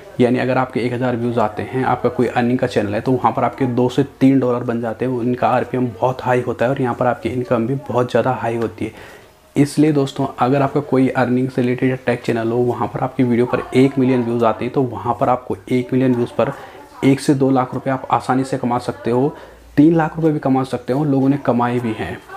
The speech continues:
यही फ़र्क है दोस्तों, मेरा जो चैनल था ये ब्लॉगिंग चैनल है, इस पर मुझे एक million पे इसलिए बहुत कम पैसा बना है।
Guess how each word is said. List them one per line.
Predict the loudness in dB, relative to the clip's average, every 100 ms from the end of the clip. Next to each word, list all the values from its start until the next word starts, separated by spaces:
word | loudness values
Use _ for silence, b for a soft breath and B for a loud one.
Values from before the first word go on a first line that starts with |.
| -16 -14 -2
यही | 4 6 4
फ़र्क | 2 -2 -2
है |
दोस्तों, | -4 -4 -2
मेरा | 0 0 0
जो | -2
चैनल | -2 -6 -6 -6
था | -2
ये | 0
ब्लॉगिंग | 2 2 2 2
चैनल | 0 -4 -4
है, | -4
इस | -4 0
पर | 2
मुझे | 4 4
एक | 2 0
million | -2 -4 -2
पे | -2
इसलिए | -2 0 0
बहुत | -2 -4 -2 -2
कम | 0 0
पैसा | 0 0 -2
बना | -4 -6
है। | -8